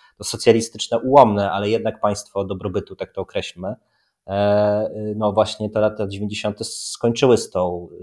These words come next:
z tym porządkiem i on przyniósł nieszczęście dla sporej części ludzi, szczególnie tych,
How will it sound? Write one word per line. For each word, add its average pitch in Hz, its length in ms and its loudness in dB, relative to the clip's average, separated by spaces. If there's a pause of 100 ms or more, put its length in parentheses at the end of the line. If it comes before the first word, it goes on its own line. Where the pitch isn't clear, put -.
z - 100 -14
tym 107 140 -4
porządkiem 104 640 -2 (360)
i 104 100 -2
on 104 80 2
przyniósł - 640 -4
nieszczęście 117 480 2
dla 98 80 0
sporej 95 320 -8
części 92 580 -10
ludzi, 92 260 -10
szczególnie 98 400 -6
tych, - 280 -12